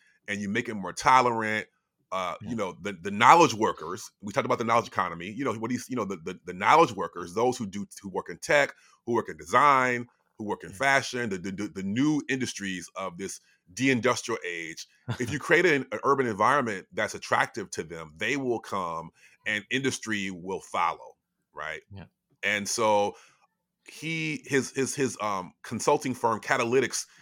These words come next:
Speaker 1: they were able to offer, you know, to charge a two hundred fifty thousand dollar consulting fee to these
Speaker 2: Yeah.
Speaker 1: cities that were hungry for solutions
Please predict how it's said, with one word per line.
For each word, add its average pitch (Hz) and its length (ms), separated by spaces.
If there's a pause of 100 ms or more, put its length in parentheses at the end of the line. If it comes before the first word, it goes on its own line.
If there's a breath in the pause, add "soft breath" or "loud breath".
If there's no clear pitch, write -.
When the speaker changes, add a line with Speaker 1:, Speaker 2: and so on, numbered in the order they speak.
(220 soft breath)
Speaker 1:
they 147 140
were 165 180
able 127 260
to 117 140
offer, 107 480
you 123 80
know, 104 80
to - 100
charge 120 360
a 90 60
two 185 280
hundred 143 240
fifty 143 160
thousand 120 320
dollar 104 560 (340 soft breath)
consulting 123 640
fee 82 480 (380)
to 127 180
these 110 160
Speaker 2:
Yeah. 98 40 (280)
Speaker 1:
cities 120 300
that 98 160
were 95 160
hungry 107 920 (420)
for 120 180
solutions 107 920